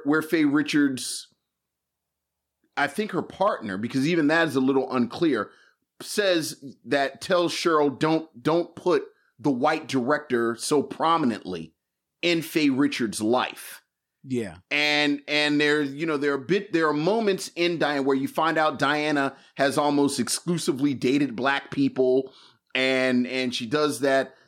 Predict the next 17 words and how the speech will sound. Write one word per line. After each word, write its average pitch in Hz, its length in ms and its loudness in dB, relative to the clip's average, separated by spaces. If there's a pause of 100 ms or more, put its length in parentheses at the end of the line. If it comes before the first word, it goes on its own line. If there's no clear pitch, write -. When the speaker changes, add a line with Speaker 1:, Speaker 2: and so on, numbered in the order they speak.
Speaker 1:
that 139 180 0
sort 151 380 2
of 120 280 0
white 131 400 -2
liberal 139 460 2
thing 135 460 2 (280)
where 135 300 2
she 131 240 -4
has 156 400 0
money, 139 540 2 (200)
but 143 200 0
she 143 160 -2
only 147 240 2
volunteers 143 840 0
with 123 220 -2
black 127 340 -2
children. 127 640 -2